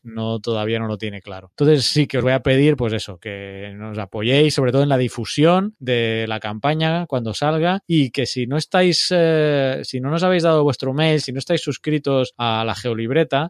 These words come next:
que entréis a geocastaway punto com barra geolibreta y ahí vais a ver todas las características de la libreta, el diseño que tenemos ya y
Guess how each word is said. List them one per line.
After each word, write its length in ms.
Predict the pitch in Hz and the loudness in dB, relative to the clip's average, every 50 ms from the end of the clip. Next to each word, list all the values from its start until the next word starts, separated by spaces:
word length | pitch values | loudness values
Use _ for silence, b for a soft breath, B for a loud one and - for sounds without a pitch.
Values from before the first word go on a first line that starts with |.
| _ - | _ -4
que 100 | - 135 | -2 -2
entréis 380 | 127 120 - 147 151 156 143 | -2 0 2 4 4 4 4
a 80 | 147 120 | 2 0
geocastaway 960 | - - 123 113 - 147 147 - - 165 143 139 143 139 135 135 151 190 190 _ | 0 -2 -6 -2 -2 -4 -2 0 0 2 4 4 4 4 4 2 0 -2 -8 _
punto 340 | - 135 131 135 - 143 123 | -6 -6 -6 -4 -2 -4 -4
com 380 | - - 143 139 127 113 104 104 | 0 0 0 0 0 -2 -4 -4
barra 460 | 107 127 135 131 113 110 104 98 92 | -2 0 0 0 0 -2 -4 -6 -8
geolibreta 840 | - - - 131 123 113 107 104 101 117 143 160 156 - 135 165 214 - _ | -10 -6 -4 -2 -2 -2 -2 -4 -2 0 0 0 0 0 -2 -2 -4 -6 _
y 80 | - 127 | -2 2
ahí 240 | 123 131 147 147 139 | 4 4 4 4 4
vais 240 | 127 139 143 143 175 | 4 4 4 4 4
a 80 | 170 | 4
ver 160 | 165 156 139 | 4 4 4
todas 200 | - 139 147 160 | 2 2 4 4
las 120 | 165 151 - | 4 2 0
características 880 | - 151 139 127 - - 123 123 123 - _ - 110 - 131 123 117 | 0 0 0 0 0 -2 -2 -2 -2 -4 _ -12 -6 -2 -2 -2 0
de 120 | 117 120 123 | 0 0 0
la 380 | 120 120 117 113 104 113 113 | 0 -2 -2 -2 -2 -4 -4
libreta, 800 | 113 113 113 113 113 117 123 123 117 - 127 120 123 127 127 131 | -4 -4 -4 -2 0 2 2 2 2 2 0 2 2 2 2 0
el 140 | 123 120 113 | 0 -2 -2
diseño 500 | 110 117 110 - - 135 131 127 127 123 | -4 -6 -4 -2 0 0 0 2 0 0
que 120 | - 127 117 | 0 -2 -2
tenemos 480 | - 117 113 117 117 117 117 110 107 104 | -2 -2 -2 -2 -2 -2 -2 -4 -2 0
ya 360 | 120 120 120 120 120 123 120 _ | 0 2 2 2 0 -2 -4 _
y 320 | - 151 160 170 180 175 | 2 4 4 4 4 2